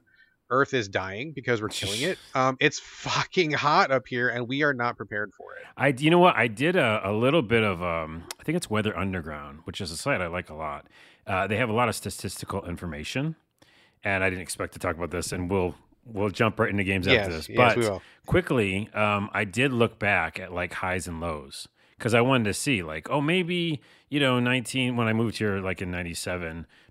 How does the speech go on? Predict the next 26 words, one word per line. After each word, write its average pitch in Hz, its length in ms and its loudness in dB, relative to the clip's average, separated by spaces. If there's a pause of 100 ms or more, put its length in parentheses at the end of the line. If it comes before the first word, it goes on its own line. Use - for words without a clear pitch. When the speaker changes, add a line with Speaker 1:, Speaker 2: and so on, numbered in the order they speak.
Speaker 2:
maybe 127 240 2
it 123 80 -4
was, 127 260 0
you 160 80 2
know, 95 140 -2
just 120 260 -4
as 98 120 -10
hot 78 260 -8
or - 40 -14
something. - 420 -14 (480)
Um, 98 420 2
it 180 140 2
wasn't. 92 400 0 (360)
Speaker 1:
No. 107 320 -4
Speaker 2:
Um, 104 500 4
but 165 360 6
it 151 140 0
wasn't 190 360 2
as 139 260 4
big 127 460 0
of 110 100 4
a 107 60 2
jump 95 320 0
either. 101 400 -2 (480)
So, 113 460 6
like, 101 380 0